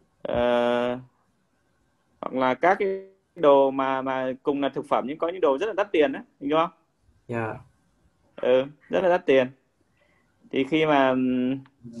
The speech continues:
Speaker 1: giá mà họ điều chỉnh thì, ờ, nó phản ứng cũng khá, khá nhạy. Đặc biệt khi tăng giá thì người ta có thể dừng luôn tiêu dùng cái, cái, cái hàng hóa đó.
Speaker 2: Dạ.
Speaker 1: Đúng không?
Speaker 2: Dạ đúng ạ.
Speaker 1: Rồi, được rồi,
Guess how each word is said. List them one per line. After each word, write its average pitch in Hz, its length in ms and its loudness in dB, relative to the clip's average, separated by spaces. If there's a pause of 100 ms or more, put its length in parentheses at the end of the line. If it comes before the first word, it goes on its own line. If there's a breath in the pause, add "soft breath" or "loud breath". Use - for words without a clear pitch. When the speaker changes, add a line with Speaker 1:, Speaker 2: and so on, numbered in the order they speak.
(140)
Speaker 1:
giá 127 340 4 (100)
mà 147 80 0
họ 131 140 -2
điều 123 140 -2
chỉnh 101 320 -6
thì, 120 320 -2
ờ, 117 220 -2
nó 123 160 0
phản 120 200 -4
ứng 117 220 0
cũng 160 120 -2
khá, 143 180 -2
khá 151 120 0
nhạy. 156 280 2 (1160)
Đặc 120 140 2
biệt 120 180 8
khi 151 60 4
tăng 139 240 2
giá 123 260 4
thì 147 120 -2
người 120 160 0
ta 127 180 0
có 143 60 -6
thể 123 100 -2
dừng 123 240 0
luôn 131 140 0
tiêu 135 100 4
dùng 110 280 2
cái, 123 200 -8
cái, 131 180 -4
cái 143 140 0
hàng 117 160 -4
hóa 113 120 2
đó. 123 240 0 (760)
Speaker 2:
Dạ. 117 180 -6 (280)
Speaker 1:
Đúng 147 120 4
không? 170 120 4 (680)
Speaker 2:
Dạ 113 120 -4
đúng 131 220 -2
ạ. 120 80 -6 (1400)
Speaker 1:
Rồi, 135 100 4
được 143 80 4
rồi, 135 140 4